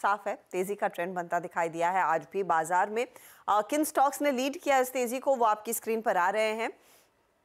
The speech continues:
अ, टीसीएस, of course, undoubtedly आज, अ, टेक्नोलॉजी कंपनियों का बोलबाला है। टीसीएस, Infosys, Tech Mahindra कल दोपहर से ही तेजी में।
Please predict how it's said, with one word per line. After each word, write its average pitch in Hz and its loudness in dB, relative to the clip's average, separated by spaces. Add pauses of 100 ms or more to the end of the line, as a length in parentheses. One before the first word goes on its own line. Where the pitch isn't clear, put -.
(1040)
अ, 202 2
टीसीएस, 285 2
of 240 0
course, 262 0
undoubtedly 220 2
आज, 208 2
अ, 180 4 (320)
टेक्नोलॉजी 233 2
कंपनियों 233 0
का 220 2
बोलबाला 202 4
है। 233 4
टीसीएस, 233 0 (100)
Infosys, 220 -2
Tech 196 0
Mahindra 196 2 (300)
कल 208 2
दोपहर 202 2
से 214 -2
ही 220 2
तेजी 208 0
में। 214 -2